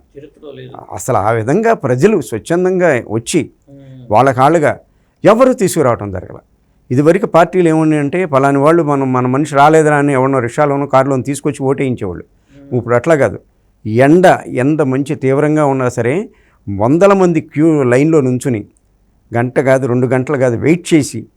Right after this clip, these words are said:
Speaker 2: అర్ధరాత్రి ఒంటి గంట వరకు మచిలీపట్నంలో పోలింగ్ జరిగింది.
Speaker 1: ఇప్పుడు మీ మచిలీపట్నంలో మొన్న ఎన్నికల తర్వాత పోలింగ్ శాతం పెరిగింది, అది ఓకే.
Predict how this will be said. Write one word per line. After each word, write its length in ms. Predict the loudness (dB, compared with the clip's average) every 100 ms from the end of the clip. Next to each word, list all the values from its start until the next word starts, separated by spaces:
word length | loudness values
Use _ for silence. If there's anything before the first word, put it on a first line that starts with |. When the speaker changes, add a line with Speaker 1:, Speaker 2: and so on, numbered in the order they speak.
| _ _ -6
Speaker 2:
అర్ధరాత్రి 460 | 2 4 4 4
ఒంటి 160 | 2 0
గంట 200 | -2 0
వరకు 260 | -2 0
మచిలీపట్నంలో 720 | -2 -2 -4 -4 -4 -2 -4
పోలింగ్ 320 | -2 -2 -2 -4
జరిగింది. 300 | -8 -12 -20 _
Speaker 1:
ఇప్పుడు 340 | -2 2 2 2 -6 _
మీ 160 | 2 4
మచిలీపట్నంలో 680 | 4 4 2 2 2 2 2
మొన్న 360 | 2 2 0 -2
ఎన్నికల 280 | 0 2 2
తర్వాత 560 | 2 2 4 4 2 0 -6 _ _ _ _ _ _ 2
పోలింగ్ 180 | 4 6
శాతం 220 | 4 4
పెరిగింది, 480 | 2 2 2 2 0
అది 120 | 0
ఓకే. 440 | 0 2 0 0